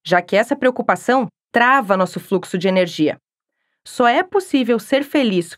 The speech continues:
com um êxito profissional, pois este gerará sucesso material e, em consequência, conforto e tranquilidade, condições que fazem com que os seres humanos tomem decisões mais inteligentes e gerem mais felicidade,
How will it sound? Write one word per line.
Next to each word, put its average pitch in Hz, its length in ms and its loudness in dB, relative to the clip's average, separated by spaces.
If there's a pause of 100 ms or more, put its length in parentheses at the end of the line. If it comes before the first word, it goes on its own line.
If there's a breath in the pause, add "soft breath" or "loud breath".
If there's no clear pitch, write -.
com 277 160 2
um 254 180 2
êxito 277 460 0
profissional, 247 800 0 (340)
pois 185 220 2
este 233 360 0
gerará 196 400 2
sucesso 240 520 -2
material 269 760 2 (120)
e, 254 80 0
em 277 140 4
consequência, 311 880 0 (180)
conforto 226 800 -2 (100)
e 254 80 -2
tranquilidade, 254 880 0 (240)
condições 220 480 0
que 240 120 -4
fazem 202 340 0
com 196 160 -4
que 185 80 -6
os 196 80 -4
seres 302 320 0
humanos 240 460 2 (240)
tomem 285 240 2
decisões 294 480 0
mais 311 360 0
inteligentes 294 960 0 (140)
e 214 80 0
gerem 254 320 2
mais 269 480 0
felicidade, 247 800 0